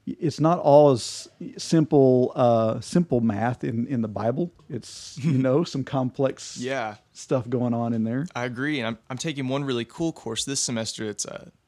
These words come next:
Speaker 2: logic.
Speaker 1: Uh-huh.
Speaker 2: And I've never seen anything take my two disciplines, math and religion, and tie those together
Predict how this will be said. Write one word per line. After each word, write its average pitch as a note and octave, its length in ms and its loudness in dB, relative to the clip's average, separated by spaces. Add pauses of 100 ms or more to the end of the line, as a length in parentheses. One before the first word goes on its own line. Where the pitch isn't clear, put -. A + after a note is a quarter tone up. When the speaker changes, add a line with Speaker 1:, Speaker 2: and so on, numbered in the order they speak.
(100)
Speaker 2:
logic. C3+ 580 -2 (380)
Speaker 1:
Uh-huh. B2+ 160 -6
Speaker 2:
And C#3 260 0
I've A#2+ 220 -2
never C3 360 -4
seen D3+ 280 -4
anything D3 580 -6
take C3 220 -6
my A2+ 240 -4
two B2 200 -8
disciplines, A#2+ 540 -6
math A#2 260 -4
and A#2+ 120 -8
religion, C3 400 -4
and A2+ 140 -10
tie C3 300 0
those A#2+ 240 -6
together B2+ 680 -8